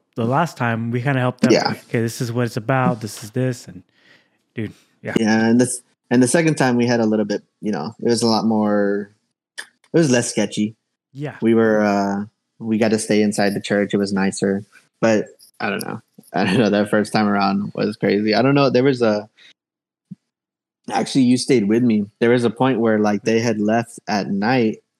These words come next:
Speaker 2: and I was, I was gonna ask you if you had known, if you had known what went on, but I think you actually stayed at the hotel with me.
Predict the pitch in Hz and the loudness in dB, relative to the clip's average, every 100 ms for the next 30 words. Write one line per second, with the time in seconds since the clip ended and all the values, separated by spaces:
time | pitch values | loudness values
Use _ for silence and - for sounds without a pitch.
0 | _ - 110 113 113 113 117 117 110 123 | _ -2 0 2 0 2 0 2 0 0
1 | - 120 110 117 110 117 113 110 107 _ | 0 -2 0 0 2 2 2 0 -2 _
2 | _ _ _ 110 117 117 107 113 110 104 | _ _ _ -6 0 2 2 2 2 0
3 | 110 107 120 120 117 - _ _ 113 113 | 0 0 2 0 -2 -8 _ _ -2 2
4 | 139 117 127 123 - 117 123 120 - 113 | 2 4 2 2 -2 0 2 2 0 0
5 | 110 123 139 120 104 101 | 0 2 2 2 0 -2